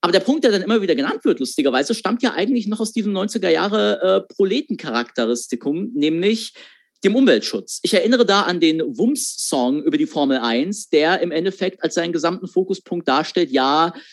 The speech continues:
Umweltschutz, nein, nein. Und das finde ich dann, ich will nicht sagen unfair, aber als Fokuspunkt immer irgendwo faszinierend, weil, das habe ich auch gerade im, im Off gesagt, äh, Kevin, wenn's dann um diese, um dieses deutsche Kulturverhältnis zur Formel eins geht,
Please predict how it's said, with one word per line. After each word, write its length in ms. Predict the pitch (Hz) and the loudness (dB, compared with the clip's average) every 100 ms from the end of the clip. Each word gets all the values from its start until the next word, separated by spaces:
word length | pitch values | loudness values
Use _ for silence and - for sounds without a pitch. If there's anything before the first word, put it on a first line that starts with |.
| - _ - _ | -20 _ -20 _
Umweltschutz, 580 | - 185 190 180 190 - | 0 4 4 4 -2 -4
nein, 200 | 170 165 | -4 -2
nein. 360 | 175 175 113 104 | 0 0 0 -4
Und 180 | 160 - | -6 -4
das 240 | - - | -4 -6
finde 280 | - 269 277 | -2 2 2
ich 200 | 226 220 | 0 -2
dann, 460 | 208 202 202 208 202 - - - _ _ | 0 0 0 -2 -6 -10 -20 -20 _ _
ich 120 | - 202 | -2 2
will 80 | |
nicht 220 | 403 349 - | 2 0 2
sagen 280 | 240 170 - | 0 0 -2
unfair, 560 | 170 220 392 - 392 330 | 0 0 2 4 4 4
aber 140 | 220 | 0
als 160 | 185 - | -2 -4
Fokuspunkt 680 | - - 349 - - 123 143 | -4 0 0 0 -6 -4 0
immer 200 | 147 165 | 0 2
irgendwo 560 | 170 170 160 170 175 - - | 0 2 2 4 2 -4 -14
faszinierend, 800 | - 196 - - 190 233 277 160 | -8 -8 -8 -6 -2 2 2 0
weil, 320 | 151 151 151 151 | 2 4 4 2
das 100 | 147 | -4
habe 100 | 233 | -2
ich 60 | 240 | -2
auch 100 | - | -2
gerade 220 | 165 160 | 0 2
im, 240 | 143 131 | 2 2
im 220 | 131 123 123 | 0 0 0
Off 160 | 226 | -4
gesagt, 500 | 285 117 107 101 - | -4 -2 -2 -4 -8
äh, 320 | 113 113 110 | -6 -4 -4
Kevin, 380 | 113 - 117 110 | -6 -4 -4 -2
wenn's 180 | 120 135 | -2 -2
dann 160 | 143 131 | -2 -2
um 100 | 131 | -4
diese, 380 | 123 123 123 | -2 2 2
um 100 | 135 | 0
dieses 220 | 131 131 - | -4 -6 -2
deutsche 280 | 156 - | -2 -2
Kulturverhältnis 760 | 196 151 196 214 175 160 165 151 | -6 -4 -4 -2 -4 -4 -6 -10
zur 140 | - | -10
Formel 260 | - 151 143 | -6 -4 -2
eins 380 | 135 190 226 - | -4 -6 -6 -4
geht, 280 | 127 156 | -4 -4